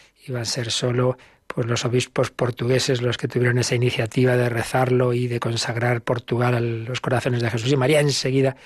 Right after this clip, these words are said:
se unieron los españoles y enseguida naciones y naciones y naciones, más de veinte,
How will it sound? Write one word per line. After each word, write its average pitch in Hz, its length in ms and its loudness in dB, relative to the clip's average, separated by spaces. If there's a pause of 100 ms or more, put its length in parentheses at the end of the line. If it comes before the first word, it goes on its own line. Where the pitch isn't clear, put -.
(280)
se - 160 -4
unieron 139 240 4
los 127 140 0
españoles 156 440 2
y - 40 -2
enseguida 196 440 2
naciones 180 400 4
y 226 60 4
naciones 196 380 4
y 196 40 4
naciones, 175 400 2
más 160 260 -2
de 175 100 2
veinte, 151 340 0